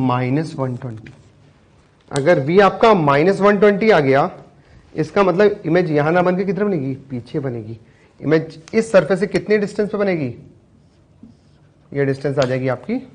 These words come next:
वन ट्वेंटी, यानी यहां आपकी image बनेगी। Clear हो गया बेटा? दोनों part की अलग-अलग मैंने focal length निकाल ली है।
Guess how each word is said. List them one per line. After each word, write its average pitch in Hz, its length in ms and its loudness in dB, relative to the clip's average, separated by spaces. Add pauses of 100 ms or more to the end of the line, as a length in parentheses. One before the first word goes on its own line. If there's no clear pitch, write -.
(960)
वन 139 460 -4
ट्वेंटी, 117 560 -14 (380)
यानी 139 120 -4
यहां 139 400 -2
आपकी 127 400 -10
image 113 340 -14
बनेगी। - 360 -20 (1000)
Clear 170 200 2
हो 180 60 2
गया 190 120 4
बेटा? 226 260 0 (880)
दोनों 156 240 4
part 180 300 2
की 196 60 4
अलग-अलग 170 320 6
मैंने 170 200 4
focal 143 280 0
length 147 140 4
निकाल 170 240 4
ली 180 160 2
है। 214 220 0